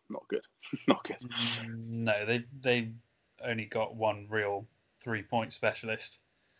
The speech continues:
Speaker 1: Yeah, true, true.
Speaker 2: And then their next best three-point shooter is Kelly Olynyk, so, uh,
Speaker 1: Oh, don't talk to me about Kelly Olynyk. I was
Speaker 2: He's been playing
Speaker 1: painful.
Speaker 2: so well.
Speaker 1: Yeah, but it's painful watching him try and pass basketball.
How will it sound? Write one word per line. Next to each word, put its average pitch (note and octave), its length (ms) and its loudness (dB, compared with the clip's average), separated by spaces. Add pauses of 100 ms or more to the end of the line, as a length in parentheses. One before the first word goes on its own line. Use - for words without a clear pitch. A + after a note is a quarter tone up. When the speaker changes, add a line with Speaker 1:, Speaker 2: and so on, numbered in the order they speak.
(120)
Speaker 1:
Yeah, A2+ 360 10
true, A2 360 4 (340)
true. B2+ 160 2
Speaker 2:
And A2 60 8
then B2 120 8
their A#2+ 140 2
next A#2+ 320 4
best A#2 260 4
three-point A#2 420 0
shooter A#2 300 2
is A2+ 120 -4
Kelly A2+ 300 4
Olynyk, A2 480 4
so, A2 360 -2
uh, G#2+ 180 0 (840)
Speaker 1:
Oh, G#2+ 360 6 (120)
don't G2+ 180 2
talk F#2+ 180 -4
to G#2 40 -12
me G2 60 -4
about E2+ 180 -2
Kelly F#2 180 -2
Olynyk. F#2 360 -2 (120)
I G2+ 60 -12
was F#2 140 -12 (580)
Speaker 2:
He's F#3 180 4
been G3 180 6
playing B2 280 10 (140)
Speaker 1:
painful. A2+ 260 6
Speaker 2:
so A2+ 140 2
well. G#2+ 280 4
Speaker 1:
Yeah, A#2 280 8 (100)
but A#2 120 6
it's A2 100 0
painful B2 520 6
watching G#2 300 -2
him G2+ 60 -4
try G#2 160 4
and G2 100 0
pass G2+ 260 4
basketball. F2+ 640 -4